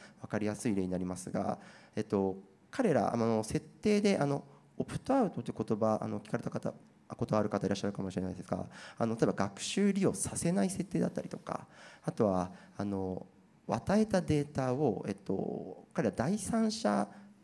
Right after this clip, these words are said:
まあ、ベンダーに、えっと、監査をかけさせているんですけど、まあ、そういったものを一応申請して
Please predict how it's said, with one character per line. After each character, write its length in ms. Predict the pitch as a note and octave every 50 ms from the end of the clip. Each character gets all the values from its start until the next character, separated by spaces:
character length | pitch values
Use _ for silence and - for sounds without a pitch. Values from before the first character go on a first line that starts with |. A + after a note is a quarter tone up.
| -
ま 100 | - E3+
あ、 20 | D3
ベ 140 | C3 D#3 D3+
ン 160 | C#3 A2+ -
ダ 220 | - - - -
ー 60 | -
に、 200 | - D2 - - - -
え 40 | -
っ 20 | -
と、 80 | - -
監 260 | - - F3+ A3 A3+
査 340 | A3 - G#3 - - G3+ -
を 140 | - - -
か 180 | - - - -
け 100 | - -
さ 60 | D3
せ 100 | C3 C3
て 100 | - -
い 60 | -
る 80 | - -
ん 40 | -
で 80 | -
す 80 | - -
け 80 | - -
ど、 180 | - - - - - - - - - - -
ま 100 | - D3
あ、 40 | B2
そ 260 | - - - F3+ F#3
う 40 | G#3 G#3+
い 20 |
っ 20 |
た 120 | G#3 - G#3+
も 80 | G#3
の 100 | E3+ A#2
を 60 | G2+ -
一 120 | - -
応 80 | F3 F#3 - - - -
申 360 | - - - A3 A#3+ B3+ B3
請 280 | - - B3+ B3 A#3+
し 140 | A#3 - -
て 220 | - A#3 E3 -